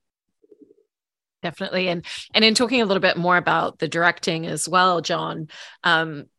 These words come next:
you know, this, this isn't something where all of a sudden there's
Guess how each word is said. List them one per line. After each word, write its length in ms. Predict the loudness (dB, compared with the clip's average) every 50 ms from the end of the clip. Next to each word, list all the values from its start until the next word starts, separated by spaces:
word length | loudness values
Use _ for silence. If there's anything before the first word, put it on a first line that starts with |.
| _ -6
you 140 | -2 2 4
know, 120 | 4 6
this, 320 | 8 6 6 6 4 -6 -10
this 280 | -2 0 0 2 4
isn't 260 | 2 2 2 0 -2 0
something 340 | -2 -2 0 0 -2 -2
where 420 | 0 0 0 0 0 0 -2 -4 -8 -12 -20 -20 -20 -20 _ _ _ _ _
all 200 | 4 6 6 6
of 80 | 6 4
a 60 | 2
sudden 440 | 2 2 2 2 4 4 2 0 0
there's 380 | 0 0 0 0 0 -2 -2